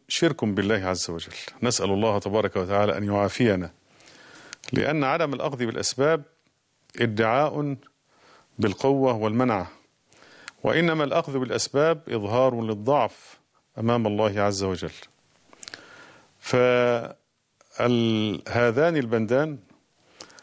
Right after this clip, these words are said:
أن المرض ابتلاء من الله عز وجل، وهنيئاً لمن صبر، وإنما يوفى الصابرون أجرهم بغير حساب،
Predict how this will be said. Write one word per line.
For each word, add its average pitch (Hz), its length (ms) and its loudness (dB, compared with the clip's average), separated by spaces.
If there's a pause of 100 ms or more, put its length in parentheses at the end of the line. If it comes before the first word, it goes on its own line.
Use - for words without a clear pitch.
(160)
أن 113 180 4
المرض 120 460 2
ابتلاء 113 840 0
من 107 220 0
الله 104 320 0
عز 98 200 0
وجل، 120 360 2 (960)
وهنيئاً 117 440 2
لمن 107 300 0
صبر، 131 420 0
وإنما 117 500 0
يوفى 113 380 -2
الصابرون 107 680 0
أجرهم 101 640 -2
بغير 104 320 2
حساب، 131 400 0